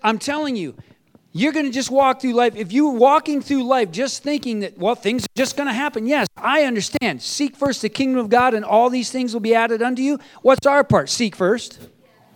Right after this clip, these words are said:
But see, what happens is, and, and listen, I'm not down on, listen, if you're believing God and desire a new, you know, a new fishing boat, praise God, nothing wrong with that. You're desiring a truck, praise God, nothing wrong with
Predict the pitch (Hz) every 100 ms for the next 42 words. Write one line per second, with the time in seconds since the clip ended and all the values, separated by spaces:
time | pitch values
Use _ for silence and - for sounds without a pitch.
0 | - _ _ _ _ _ _ _ _ _
1 | _ _ _ _ 226 220 - 262 233 233
2 | 202 269 269 214 175 185 - _ _ 233
3 | 233 233 240 285 196 160 185 185 220 254
4 | 208 220 240 226 185 160 _ - 254 -
5 | 196 175 254 226 247 254 226 208 226 247
6 | 190 170 226 233 220 240 233 - 311 202
7 | 190 214 190 180 226 233 240 254 233 269
8 | 269 - 330 285 392 415 339 226 277 330
9 | 339 339 320 285 190 - _ _ _ _
10 | - 214 202 262 277 254 311 339 - 349
11 | 285 381 381 311 294 320 339 349